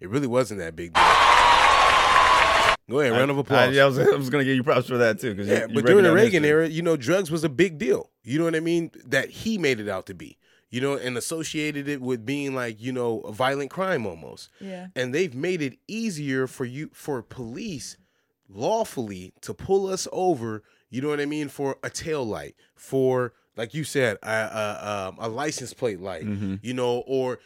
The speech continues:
Speaker 1: you know how hard it is for me from right now to leave from my house and go to work without breaking one law?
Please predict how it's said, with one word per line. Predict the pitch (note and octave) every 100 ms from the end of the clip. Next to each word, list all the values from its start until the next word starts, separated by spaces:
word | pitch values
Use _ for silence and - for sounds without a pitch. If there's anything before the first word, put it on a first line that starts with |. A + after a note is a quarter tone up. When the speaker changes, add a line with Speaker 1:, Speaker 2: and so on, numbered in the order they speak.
| _
Speaker 1:
you | F3
know | C4 A3
how | F#3
hard | C3 C#3 E3+
it | E3+
is | E3+
for | - A#2
me | C3+ D#3+
from | - A#2+ G#2+
right | B2+ B2+
now | B2 C#3+
to | C3+ G#2+
leave | F#2 C#3 D#3
from | - B2
my | A#2 C#3
house | B2+ C#3+ C#3+
and | A#2
go | A2+ C3+
to |
work | A#2 C#3 B2
without | C3 A#2+
breaking | G#2+ C#3 A#2 G2
one | F#2+ C3 B2
law? | B2+ D#3